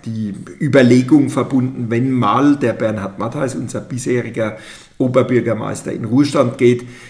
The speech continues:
äh, dann, ähm, auch zu kandidieren für seine Nachfolge. Äh, da waren also schon die Weichen gestellt.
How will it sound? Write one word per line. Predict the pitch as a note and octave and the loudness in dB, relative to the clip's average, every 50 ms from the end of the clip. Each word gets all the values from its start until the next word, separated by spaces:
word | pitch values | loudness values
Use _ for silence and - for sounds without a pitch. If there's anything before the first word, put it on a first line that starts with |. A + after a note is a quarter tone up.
| - - | -12 -2
äh, | - A#2+ | 0 0
dann, | A2+ - G#2+ G#2+ A#2+ A#2+ A#2 A#2 | 0 2 0 0 0 0 0 0
ähm, | - - - - G#2+ A2+ G#2+ F#2+ - - | -2 -2 -4 -6 -4 -4 -6 -6 -4 -4
auch | G#2+ A2 A2 - | -2 -2 -2 -4
zu | - - - A#2 | -8 -8 -8 -6
kandidieren | - A#2+ G#2+ G#2+ G#2+ G#2+ G2 - A2+ A#2 A#2+ A#2+ | -2 -2 -2 0 -2 -6 -6 -2 0 0 0 0
für | - C3 G#2+ | -2 -4 -6
seine | - - G#2+ G2+ G2 F#2+ F#2 | -4 -4 -4 -4 -4 -4 -4
Nachfolge. | F2+ F2+ G#2 A#2 - - D#3+ D3+ D3+ D3+ E3+ F3 E3+ - - - - - - - - - - | -4 -4 -6 -6 -4 -2 0 0 0 0 0 -2 -2 -4 -12 -18 -20 -20 -20 -20 -20 -10 0
Äh, | - C3 B2 | 0 0 2
da | - C3 A#2 C3+ C3+ | 4 4 4 6 6
waren | C3 A#2+ A2+ G#2+ F#2+ | 6 6 4 4 2
also | G2 G#2+ - - A#2+ | -2 -4 -2 -4 -6
schon | - - B2 A#2 G2 | -4 -2 -4 -4 -2
die | A2+ G#2 | -4 -4
Weichen | G#2+ G2+ F#2+ G2 G2 - - G#2 | -2 -2 -4 -4 -6 -8 -12 -10
gestellt. | - G2 - - - G#2+ A2+ D#3 E3+ - | -10 -10 -10 -6 -4 -2 -2 -2 -2 -6